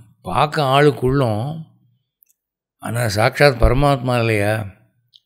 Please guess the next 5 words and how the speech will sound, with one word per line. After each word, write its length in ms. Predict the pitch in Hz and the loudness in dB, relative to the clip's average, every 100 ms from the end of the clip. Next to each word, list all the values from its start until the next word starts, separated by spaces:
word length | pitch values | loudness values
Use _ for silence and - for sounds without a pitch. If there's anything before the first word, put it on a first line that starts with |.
| _ | _
அவனை 280 | - 107 107 | -8 -6 -4
தாங்கக்கூடிய 600 | 101 120 135 127 127 123 | -2 -2 -2 0 0 0
சக்தி 320 | 117 120 120 | -2 -4 -4
பூமாதேவிக்கு 760 | 117 120 131 120 113 107 107 98 | -4 -2 0 0 0 -2 -4 -2
ஏது? 400 | 104 104 92 | 0 -2 -6